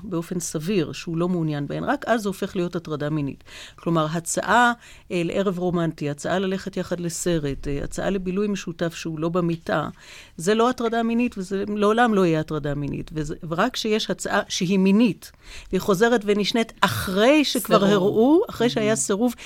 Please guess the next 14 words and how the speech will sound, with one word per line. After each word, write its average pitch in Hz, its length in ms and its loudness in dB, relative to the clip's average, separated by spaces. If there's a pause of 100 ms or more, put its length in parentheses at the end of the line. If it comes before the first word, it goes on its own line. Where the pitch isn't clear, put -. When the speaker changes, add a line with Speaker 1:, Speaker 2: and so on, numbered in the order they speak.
(160)
Speaker 1:
אם 208 80 0
כי 240 120 2
הסירוב 220 320 0
לא 220 60 0
חייב 214 220 2
להיות 196 160 2
במילים, 170 440 0 (340)
הוא 190 60 -4
יכול 214 180 -2
להיות 208 160 0
בהתנהגות, 185 760 -2
ובלבד 190 560 2
שהיא 175 280 -4
ברורה, 143 600 -6